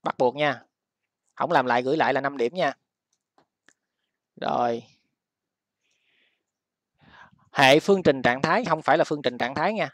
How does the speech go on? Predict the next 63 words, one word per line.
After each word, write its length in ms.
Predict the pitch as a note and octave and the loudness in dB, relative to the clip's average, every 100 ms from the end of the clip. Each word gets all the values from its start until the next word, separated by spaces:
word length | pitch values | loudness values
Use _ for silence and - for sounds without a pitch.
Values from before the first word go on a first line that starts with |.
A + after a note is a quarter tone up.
| - | -10
Hệ 160 | - | -8
phương 160 | B2+ C#3+ | -8 -6
trình 120 | B2+ | -4
gồm 200 | B2+ A#2+ | -4 -4
nhiều 140 | A#2+ | -6
phương 180 | A#2 D3 | -8 -6
trình. 200 | C3+ A#2+ A2 _ _ _ _ _ _ - | -4 -4 -6 _ _ _ _ _ _ -10
Hệ 220 | - B2 | 0 2
phương 180 | C#3+ D#3 | 4 4
trình 120 | C3+ C3 | 2 4
trạng 180 | B2 C#3 | 2 4
thái 180 | F3 | 2
có 220 | A3+ A#3+ B3 | 4 6 6
dạng 260 | C#3+ A2 D3+ | 4 2 2
như 120 | F3 | 4
thế 120 | G3 | 6
nào? 280 | F#3 B2 A2+ - | 6 2 0 -2
X 100 | F3+ | 2
chấm, 200 | G#3 F3+ B3+ - - _ | 4 4 2 -14 -20 _
x 40 | F3 - | -4 6
chấm 200 | F3 G#3+ | 6 8
bằng 160 | C#3+ | 6
A 160 | C3 C#3+ | 6 2
X 120 | F#3+ - | 2 0
cộng 180 | G#2 C3 | -2 2
B 40 | |
U. 260 | C#3+ D3 D3 - D4 _ - - _ _ _ | 4 4 2 -4 -20 _ -20 -20 _ _ _
Em 160 | - D#3 | 0 2
phải 120 | D#3+ | 6
nói 140 | F3 F#3+ | 6 8
rõ 220 | B2 D3+ | 8 6
là 180 | F#3+ A2+ | 6 4
hệ 380 | A#2 A#2 B2 C#3+ | 4 6 6 4
phương 200 | E3+ D#3 | 0 -4
trình 160 | B2 | -4
trạng 120 | A#2+ | -6
thái 180 | C3 E3+ | -2 -2
của 120 | G3 | -2
mình 220 | E3 C3 A#2 | -2 -2 0
có 140 | E3+ | 0
dạng 220 | D3 A2+ B2 | 2 0 0
là 60 | |
x 200 | E3 F#3 | -2 0
chấm 200 | D#3+ G3 | 0 0
bằng 180 | F3+ A#2 | 0 0
A 180 | B2 C#3 | -2 0
X 120 | F#3 - | -2 -2
cộng 200 | A2+ A#2+ | -4 0
B 40 | C#3+ | 0
U, 280 | C#3+ C#3 C3 - _ - _ _ _ - - | 2 2 0 -6 _ -20 _ _ _ -16 2
y 220 | D#3+ D3 | 2 4
bằng 200 | B2+ A#2+ | 0 0
C 40 | |
X 340 | A#2+ C#3+ F3+ - | 0 2 0 -2
cộng 180 | A2+ | -2
D 40 | C3+ C#3 | 0 2
U, 260 | C#3+ C3+ C3+ | 2 0 -2
trong 140 | C3 | -2
đó 100 | D3 | 0
A, 200 | C#3+ C#3 | 0 0
B, 60 | C#3 | 2
C, 260 | C#3 | 2
D 40 | C#3+ | 2